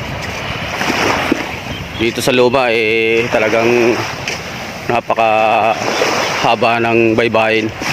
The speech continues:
Napakaganda nito. At yan guys, pa yung araw, oh, palubog, ah, palitaw pa lang. So yun, napakaganda ng dagat.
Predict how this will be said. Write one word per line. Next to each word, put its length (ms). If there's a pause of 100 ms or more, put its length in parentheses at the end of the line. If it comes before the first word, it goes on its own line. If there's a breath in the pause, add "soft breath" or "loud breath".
Napakaganda 560
nito. 320 (920)
At 160
yan 160
guys, 240
pa 320
yung 400
araw, 320
oh, 40 (200)
palubog, 320 (160)
ah, 160
palitaw 800
pa 160
lang. 80 (1400)
So 80
yun, 320 (400)
napakaganda 640
ng 160
dagat. 320